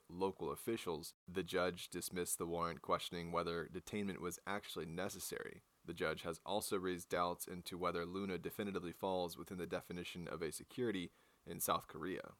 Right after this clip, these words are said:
Well, North Island is putting its weight behind Cosmos after closing a second fund that pulled in a hundred twenty-five million dollars in value. The strategy involves purchases of Cosmos native token, as well as investments in projects developing in the Cosmos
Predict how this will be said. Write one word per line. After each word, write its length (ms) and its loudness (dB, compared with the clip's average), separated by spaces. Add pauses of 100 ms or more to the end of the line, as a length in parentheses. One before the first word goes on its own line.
(160)
Well, 80 -6
North 180 6
Island 300 6
is 60 -4
putting 240 4
its 160 -4
weight 180 4
behind 480 0
Cosmos 600 4
after 180 -2
closing 380 0
a 60 -2
second 360 0
fund 300 2
that 140 0
pulled 240 2
in 100 0
a 40 -2
hundred 320 -2
twenty-five 520 0
million 260 -2
dollars 320 2
in 140 -6
value. 540 4 (220)
The 60 -8
strategy 460 4
involves 420 0
purchases 800 -2
of 200 0
Cosmos 680 2
native 380 2
token, 400 0 (120)
as 140 -4
well 180 2
as 120 0
investments 520 -2
in 120 -2
projects 580 0
developing 580 0
in 200 -2
the 80 -2
Cosmos 580 0